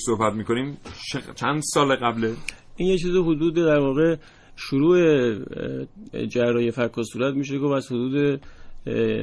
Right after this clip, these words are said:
Speaker 2: هفتاد سال پیشه، با اینکه سابقهٔ رشته‌های اعمال جراحی به خیلی قبل‌تر از این می‌گذره. شاید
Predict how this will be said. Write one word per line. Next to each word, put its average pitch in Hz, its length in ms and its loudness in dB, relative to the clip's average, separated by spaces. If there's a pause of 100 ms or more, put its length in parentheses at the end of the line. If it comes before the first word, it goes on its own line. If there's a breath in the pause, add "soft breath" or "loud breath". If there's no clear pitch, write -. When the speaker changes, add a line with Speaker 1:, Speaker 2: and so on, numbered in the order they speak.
(100)
Speaker 2:
هفتاد 123 420 -2
سال 107 340 -2
پیشه، 92 380 -8
با 110 140 -4
اینکه 131 360 0 (260 soft breath)
سابقهٔ 117 560 0
رشته‌های 110 680 -2 (680)
اعمال 117 380 0
جراحی 113 520 0
به 139 120 -2
خیلی 131 340 -2
قبل‌تر 107 420 -2
از 107 140 0
این 127 120 0
می‌گذره. 107 400 0
شاید 120 260 -2